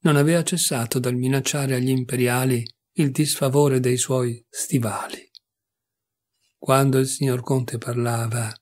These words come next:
tacevano anche le mosche. Quando aveva finito di parlare, tutti dicevano di sì,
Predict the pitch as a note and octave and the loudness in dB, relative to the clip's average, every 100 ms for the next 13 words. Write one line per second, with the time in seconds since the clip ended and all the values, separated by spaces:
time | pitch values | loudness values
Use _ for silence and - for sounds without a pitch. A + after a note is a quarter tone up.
0 | _ _ _ _ _ _ _ _ - A#2 | _ _ _ _ _ _ _ _ -6 -4
1 | C3 B2 B2 C3 C3+ E3+ D3 C#3 A2 - | -2 -2 0 0 -2 -4 -2 -2 -4 -8
2 | - - - - _ _ _ _ _ _ | -10 -14 -18 -20 _ _ _ _ _ _
3 | - D3 D3 C#3+ D#3 C#3+ D3 D3 D#3+ D#3 | 2 4 6 6 6 2 0 2 2 2
4 | D3 D3 D#3+ F3 G3 G#3+ G3+ - _ _ | 2 0 0 2 4 4 4 0 _ _
5 | _ - _ _ A#3 A3 A3+ F3 F3+ F#3 | _ -20 _ _ 2 6 6 6 4 6
6 | F#3 F3+ F3+ C3 | 6 6 2 0